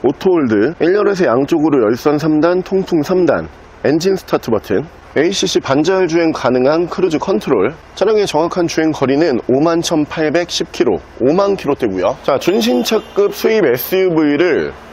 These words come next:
성능도 좋고 디자인도 예쁘고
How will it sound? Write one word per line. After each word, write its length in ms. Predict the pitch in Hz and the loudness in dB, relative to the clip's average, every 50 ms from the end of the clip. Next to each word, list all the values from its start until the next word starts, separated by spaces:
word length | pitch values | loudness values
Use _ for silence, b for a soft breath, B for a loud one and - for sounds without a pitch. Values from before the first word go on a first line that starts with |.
| - - - | -18 -16 -14
성능도 600 | - - - 226 - - 262 262 254 240 196 175 | -14 -6 -4 -2 0 0 0 0 0 0 0 0
좋고 300 | 139 147 - - 110 98 | 0 -2 -2 -2 -4 -4
디자인도 560 | - - 147 147 190 190 180 180 175 151 156 147 | -2 -2 -2 0 0 0 0 0 0 0 0 -2
예쁘고 520 | 139 - - 131 120 123 165 190 208 | -2 -2 -2 -2 0 2 0 0 0